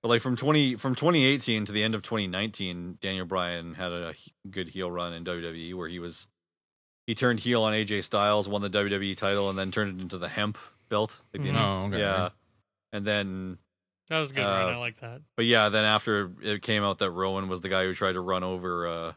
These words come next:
Speaker 1: uh, Roman Reigns <laughs> in that big SmackDown storyline, Daniel Bryan went back to being a babyface and then had his feud with Bray Wyatt and then cut his hair short again.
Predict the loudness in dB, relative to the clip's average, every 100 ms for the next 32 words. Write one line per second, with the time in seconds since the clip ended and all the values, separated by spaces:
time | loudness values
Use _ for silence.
0 | _ _ _ _ _ _ _ _ _ -8
1 | -4 -4 -4 -2 -2 -2 -2 -2 -2 -2
2 | -4 -2 2 4 4 4 2 2 2 2
3 | 0 0 -2 -2 -6 -6 -2 -2 0 -2
4 | -4 -10 _ -20 _ _ 0 2 2 2
5 | 0 0 -2 0 0 0 -4 -6 -4 -2
6 | -2 -4 -8 -8 -8 -8 -10 -10 -8 -10
7 | -12 -16 _ _ _ _ _ _ -6 -4
8 | -4 -6 -6 -6 -6 -8 -4 -4 -2 0
9 | 0 2 0 -4 -8 -8 -10 -6 -4 -2
10 | -2 -2 -2 -2 -2 -2 -4 -4 -6 -10